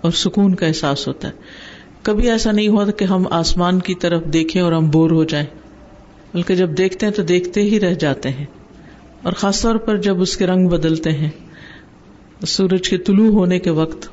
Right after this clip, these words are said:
غروب ہونے کے وقت، اور جب رینبو بنتی ہے اور جب اس کے بادلوں کے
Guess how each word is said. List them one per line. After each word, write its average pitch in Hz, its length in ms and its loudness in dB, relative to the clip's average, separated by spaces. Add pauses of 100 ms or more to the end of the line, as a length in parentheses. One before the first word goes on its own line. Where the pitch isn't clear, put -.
غروب 185 340 4
ہونے 170 280 2
کے 165 140 -2
وقت، 151 300 -4 (540)
اور 175 180 -2 (100)
جب 180 100 2 (280)
رینبو 190 420 4
بنتی 170 460 0
ہے 156 80 0 (800)
اور 165 200 0 (520)
جب 175 280 0
اس - 160 0
کے 185 320 0 (280)
بادلوں 175 420 2
کے 190 220 0